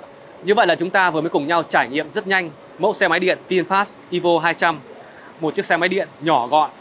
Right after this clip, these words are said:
xinh xắn với mức giá rất cạnh tranh và tầm hoạt động rất xa. Và quý vị đánh giá sao về chiếc xe này?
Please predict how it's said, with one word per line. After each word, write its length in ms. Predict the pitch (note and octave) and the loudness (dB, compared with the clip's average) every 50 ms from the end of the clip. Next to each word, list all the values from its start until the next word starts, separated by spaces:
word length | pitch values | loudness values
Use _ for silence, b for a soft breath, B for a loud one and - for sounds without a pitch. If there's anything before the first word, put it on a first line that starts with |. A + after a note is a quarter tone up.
| - - - - | -20 -20 -20 -12
xinh 220 | - - G#3+ F#3 | -8 -6 -6 -4
xắn 320 | E3+ - F3 D3+ D#3+ F#3+ G#3+ - B B B B B - - | -2 -2 -2 -2 -2 -6 -12 -18 B B B B B -6 -2
với 120 | D#3 E3 | -2 -2
mức 120 | - - - | -2 -2 0
giá 280 | - D#3 D3 D#3 F3+ F#3 | 0 2 2 2 0 0
rất 180 | D#3 - - | -2 -2 -2
cạnh 140 | - A3 D#3 C3+ | -2 -2 -2 -2
tranh 220 | - F#3 E3 D3+ C3 - - - | -2 -2 -2 -4 -8 -18 -10 -8
và 100 | D3+ C#3 | -6 -4
tầm 160 | C#3 C#3+ - | -4 -4 -4
hoạt 120 | C3 C3+ | -6 -8
động 100 | D3 D3+ - | -10 -8 -8
rất 100 | G3 G#3 | -8 -4
xa. 240 | - F#3+ E3 D#3 D3 - - - - - - - - - | -2 0 0 0 -2 -6 -12 -20 -20 -20 -20 -20 -10 -4
Và 100 | - G3 | -4 -2
quý 140 | F#3+ - A3+ | -2 -2 -2
vị 120 | G3+ A#3+ | -2 -2
đánh 120 | G3+ F#3+ F3+ | -2 0 0
giá 80 | A3 | 0
sao 180 | G#3 - A3 G3+ | 0 0 0 0
về 80 | F3 D#3+ | 0 -2
chiếc 160 | - B3 G#3 | -4 -2 -2
xe 100 | - G#3 | 0 2
này? 200 | F#3 E3+ D3 | 2 0 0